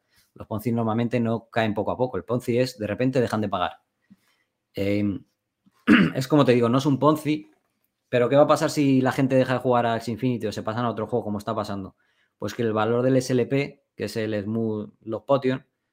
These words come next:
con lo que pagan las recompensas, pues acaba cayendo y no deja de caer. Y es un poco lo que pasa. Pero es que esto pa-, también pasaría si la gente, el valor,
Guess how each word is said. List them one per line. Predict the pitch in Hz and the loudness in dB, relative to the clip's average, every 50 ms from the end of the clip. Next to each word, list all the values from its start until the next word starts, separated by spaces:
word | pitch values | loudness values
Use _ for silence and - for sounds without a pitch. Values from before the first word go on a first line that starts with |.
| _ _ | _ _
con | - 104 107 | -4 -2 -2
lo | 101 | -2
que | 104 101 | -2 -2
pagan | 110 110 120 117 | -2 0 0 2
las | 117 117 | 2 0
recompensas, | 120 - 113 110 104 127 120 113 127 135 - | 0 -2 -4 -4 -2 -2 -4 -4 -6 -10 -8
pues | - 110 - - _ - | -8 -8 -8 -8 _ -12
acaba | 95 - 104 104 107 - | -10 -6 -4 -4 -2 -2
cayendo | 104 101 101 104 98 95 92 - _ _ | -4 -4 -4 -4 -4 -4 -8 -12 _ _
y | - 107 | -8 -4
no | 104 107 | -2 -2
deja | 110 101 - 98 | -2 -2 -4 -4
de | 98 90 | -6 -4
caer. | 95 95 104 104 - _ _ _ _ _ _ _ _ _ - | -4 -6 -6 -8 -12 _ _ _ _ _ _ _ _ _ -6
Y | - 110 | -4 -4
es | 104 - | -2 -2
un | 120 107 | -2 -2
poco | 113 113 110 113 | 0 0 2 2
lo | 113 107 | 2 2
que | 104 | 0
pasa. | - 104 104 - 92 - - _ _ _ _ _ | -2 -4 -6 -6 -10 -14 -16 _ _ _ _ _
Pero | - 110 113 | -4 -4 -4
es | - | 2
que | - 151 | 2 2
esto | 139 - 165 147 | 2 2 0 2
pa-, | 151 147 139 - - - | 4 4 2 2 0 -2
también | 123 123 135 135 | 2 2 2 4
pasaría | 143 143 139 123 123 120 117 110 107 | 2 2 2 2 2 4 4 2 0
si | - - 113 117 113 | 0 0 0 2 2
la | 110 107 | 2 2
gente, | - 131 135 135 131 143 143 143 139 | 2 2 2 2 4 4 4 4 4
el | 131 | 4
valor, | 120 117 120 139 - - | 4 4 6 4 4 2